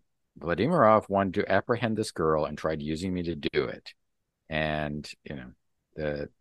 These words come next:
Epstein's like, "Well, okay, we can take her to the police station or something."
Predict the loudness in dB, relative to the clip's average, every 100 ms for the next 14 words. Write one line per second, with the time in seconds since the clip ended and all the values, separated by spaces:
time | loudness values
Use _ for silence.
0 | _ 0 0 2 0 2 -2 0 0 0
1 | -4 -10 -4 -2 0 -2 -2 -4 0 4
2 | 4 4 2 2 2 4 2 4 2 2
3 | 4 4 4 -2 0 -2 0 0 0 -4